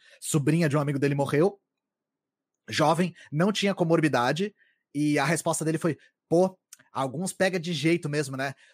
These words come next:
Foda, man. Se você conhecer alguém que seja presidente da república e possa fazer alguma coisa, me avisa, né?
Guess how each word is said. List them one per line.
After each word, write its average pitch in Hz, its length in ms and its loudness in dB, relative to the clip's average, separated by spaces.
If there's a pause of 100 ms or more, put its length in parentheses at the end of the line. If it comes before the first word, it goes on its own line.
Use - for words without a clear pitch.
(100)
Foda, 254 420 4
man. 143 260 0
Se - 120 -2
você 208 320 2
conhecer 214 340 -4
alguém 185 200 -2
que - 80 -14
seja 170 300 -4
presidente 156 340 -4
da 151 80 -2
república 143 380 -2
e - 40 -12
possa 139 180 -8
fazer 143 180 -4
alguma 139 180 -6
coisa, 180 160 -6
me 214 80 -6
avisa, 220 400 -6 (160)
né? 127 220 -10